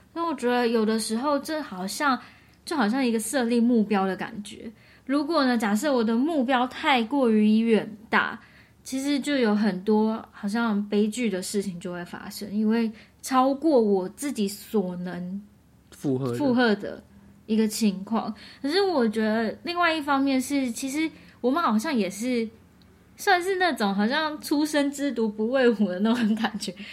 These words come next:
Speaker 2: 嗯。
Speaker 1: 就是放胆就去做了。反正呢，就是孩子就生了，可是呢，他却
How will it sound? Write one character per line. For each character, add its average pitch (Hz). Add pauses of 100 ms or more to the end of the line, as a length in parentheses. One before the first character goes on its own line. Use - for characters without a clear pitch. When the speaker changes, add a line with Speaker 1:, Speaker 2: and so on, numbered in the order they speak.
Speaker 2:
嗯。 -
Speaker 1:
就 139
是 440
放 262
胆 117
就 320
去 339
做 220
了。 180 (520)
反 277
正 403
呢， 359
就 370
是 359 (120)
孩 302
子 320
就 349
生 269
了， 208 (280)
可 302
是 370
呢， 294
他 302
却 311